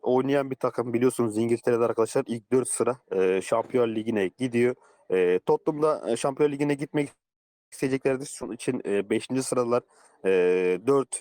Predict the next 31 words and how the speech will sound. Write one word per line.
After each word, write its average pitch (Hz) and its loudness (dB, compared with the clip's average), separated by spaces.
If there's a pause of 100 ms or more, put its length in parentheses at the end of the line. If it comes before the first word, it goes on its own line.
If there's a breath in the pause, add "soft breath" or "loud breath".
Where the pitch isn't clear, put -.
üçüncü 131 0
sıra 123 0
ve 120 0
ikinci 120 -2
sırada 123 0
aynı 120 -2
puanlar 120 -2
var 117 0
arkadaşlar. - -4
Kırk - -6
üç - -6
puanlılar. 107 0 (360 soft breath)
Tottenham - -2
ise - -6
kırk - -6
puanı 107 0
var. 131 0 (380 loud breath)
Ya 123 0
burada 151 0
muhakkak 156 -4
bir 143 -8
galibiyet 151 0
almak 139 -2
zorunda. 151 0 (320 soft breath)
E, 98 0
genel 113 0
anlamda 135 0
zaten 135 0
Tottenham'ı 139 0
takip 127 -2
ediyoruz. 127 0